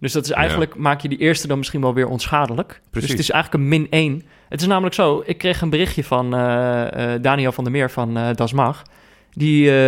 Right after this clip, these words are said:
Speaker 1: eh, zat de Volkskrant te lezen en die had een fotootje gemaakt van de pagina. Hij zei, "Kijk, eh, in de Volkskrant zeggen ze wel gewoon Qatarees."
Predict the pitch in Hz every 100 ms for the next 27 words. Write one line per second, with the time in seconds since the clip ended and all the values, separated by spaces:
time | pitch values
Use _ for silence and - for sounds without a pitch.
0 | 131 131 135 135 123 185 - - 123 123
1 | 113 113 175 - - - - 185 185 185
2 | 185 180 151 - - 165 170 165 226 226
3 | 160 - 135 - 139 143 214 - 120 143
4 | - _ 156 165 147 - 127 - 110 107
5 | 104 104 123 117 127 127 - - 123 -
6 | 127 123 143 208 165 139 - 135 120 117
7 | 117 117 - -